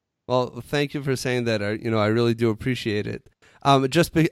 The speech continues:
I know you from a lot of the work. I've consumed tons of your content,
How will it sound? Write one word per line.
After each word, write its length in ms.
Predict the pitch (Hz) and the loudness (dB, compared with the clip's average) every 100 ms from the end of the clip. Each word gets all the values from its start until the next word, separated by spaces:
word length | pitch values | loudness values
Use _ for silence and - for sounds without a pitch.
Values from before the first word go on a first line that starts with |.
| - | 2
I 140 | 139 | 4
know 160 | 151 156 | 6 6
you 360 | 156 160 160 | 6 4 2
from 440 | 147 - 131 131 113 | 0 -2 0 0 -2
a 60 | 117 | 2
lot 200 | 120 131 | 6 6
of 60 | 120 | 4
the 80 | |
work. 280 | 117 127 135 | 4 2 2
I've 280 | 110 110 - | 0 -2 -4
consumed 580 | 110 110 - 127 120 - | -8 -6 -6 -4 -6 -10
tons 300 | - 135 127 | -10 -8 -8
of 120 | 117 | -8
your 140 | 110 | -8
content, 640 | 104 120 110 107 123 123 | -6 -4 -2 -2 -4 -4